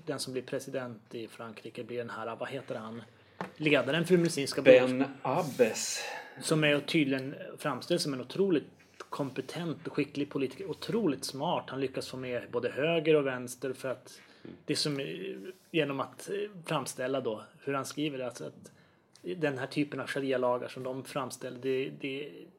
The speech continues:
Speaker 1: är egentligen konservatism som den gamla högern kan ställa upp på, med en viss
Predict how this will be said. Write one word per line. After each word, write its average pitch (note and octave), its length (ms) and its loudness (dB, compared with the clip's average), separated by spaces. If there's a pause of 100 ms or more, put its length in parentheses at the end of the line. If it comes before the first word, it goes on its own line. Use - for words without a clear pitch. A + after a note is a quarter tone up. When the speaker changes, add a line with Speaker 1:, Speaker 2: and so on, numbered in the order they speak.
Speaker 1:
är D#3 100 -4
egentligen C3+ 380 -4
konservatism C3+ 680 -4
som C3 200 -8
den B2+ 120 -6
gamla C3 240 -4
högern C#3 380 -4
kan E3 140 -6
ställa D3+ 220 2
upp A2+ 180 -2
på, C#3 100 -4
med D#3+ 180 2
en D#3+ 80 2
viss E3 480 -4